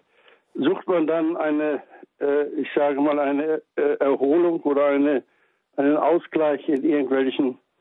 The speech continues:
anderen Tätigkeiten oder in anderen Geschichten und nicht gerade im geistlichen Bereich. Weil man denkt, da habe ich sowieso beruflich mit zu tun und das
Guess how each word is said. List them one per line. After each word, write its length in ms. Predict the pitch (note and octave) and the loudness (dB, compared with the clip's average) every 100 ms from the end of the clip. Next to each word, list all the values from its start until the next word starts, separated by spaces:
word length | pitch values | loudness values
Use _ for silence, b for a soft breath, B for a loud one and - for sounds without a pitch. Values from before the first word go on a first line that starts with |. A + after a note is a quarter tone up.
| _ _ _ _ | _ _ _ _
anderen 840 | C#3+ F3 F3 D3+ D3+ D3+ D3+ - - | 0 2 2 2 0 0 -4 -10 -4
Tätigkeiten 800 | C#3+ D3 D3 - C#3 C#3 C#3 C3+ | -2 0 -2 -2 0 0 0 0
oder 340 | C3+ B2+ B2 - | 2 0 -2 -2
in 120 | - | 0
anderen 420 | C#3 C#3 D3+ D3 D3 | 2 2 2 0 0
Geschichten 600 | C#3 - D3+ - - C3+ b b b _ | -2 -4 -6 -6 -6 -6 b b b _
und 220 | C#3 C#3+ | -2 0
nicht 280 | D#3+ D#3+ - | 0 -2 -2
gerade 540 | C3 B2 C3 C3 C3+ - _ _ | 0 2 2 0 -2 -4 _ _
im 160 | - B2+ | -4 -2
geistlichen 600 | A#2+ A#2+ B2 - B2+ C3 | 0 0 -2 -4 -4 -2
Bereich. 440 | B2 A2+ B2+ A2 F#2 - _ B B B B - | 0 0 0 0 -6 -16 _ B B B B 0
Weil 140 | A#2+ | 2
man 200 | B2 A#2 | 2 2
denkt, 240 | C3+ C3 | 2 2
da 220 | B2+ A#2+ C3 | 0 0 -2
habe 180 | C3 | -4
ich 60 | B2+ - | -4 -2
sowieso 400 | C3 C3+ C3 D#3+ | 0 0 0 0
beruflich 440 | C#3+ - - D#3 | -2 -4 -4 -2
mit 180 | D3 C#3 | -2 -2
zu 100 | C#3+ | -4
tun 340 | - D3 C#3+ | 0 2 2
und 160 | C3 | 2
das 100 | B2 | 0